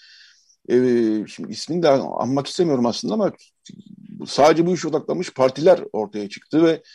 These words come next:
sadece bu konuda, e, çok, e, ırkçı ve aşırı milliyetçi, e, ve suçlayıcı paylaşımlarla bulunuyorlar.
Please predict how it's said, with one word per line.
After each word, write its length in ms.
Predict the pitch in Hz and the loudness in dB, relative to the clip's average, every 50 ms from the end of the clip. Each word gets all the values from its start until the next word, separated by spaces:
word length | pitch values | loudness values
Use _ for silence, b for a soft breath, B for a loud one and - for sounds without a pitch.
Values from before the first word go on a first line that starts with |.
| b b b b b b b _ _ | b b b b b b b _ _
sadece 500 | _ - - - 139 156 156 147 165 - | _ -10 0 2 4 4 6 4 2 2
bu 260 | 151 165 160 120 90 - | 2 0 -2 -2 -4 -6
konuda, 460 | - 135 135 120 117 120 113 - - | -4 -2 0 2 2 2 2 0 -2
e, 300 | 104 110 110 107 104 95 - | -2 -4 -4 -4 -6 -8 -6
çok, 260 | - - 135 135 - 87 | -2 -2 -2 -2 0 0
e, 180 | 113 113 92 107 | 0 2 2 2
ırkçı 320 | 110 98 - - - 143 | 0 -2 -6 -6 -2 2
ve 180 | 143 139 127 101 - - - | 2 2 2 2 -2 -6 -6
aşırı 260 | - - - 139 135 | -8 -8 -6 -4 -2
milliyetçi, 520 | 135 120 110 107 117 113 101 - - 147 | -2 0 0 0 0 0 -2 -4 -6 -6
e, 320 | 143 92 85 113 110 107 104 | -4 -2 -2 -2 -4 -2 -4
ve 100 | 113 107 | -6 -6
suçlayıcı 540 | - - 117 - - 127 127 120 - - - | -6 -8 -10 -2 0 0 0 2 0 -2 -2
paylaşımlarla 580 | 123 117 117 117 - - 120 127 139 160 147 | 0 0 0 -2 -2 -4 -4 -2 -2 -2 -2
bulunuyorlar. 520 | 131 120 110 101 98 98 98 101 131 156 | -2 -4 -4 -4 -4 -2 0 0 0 -2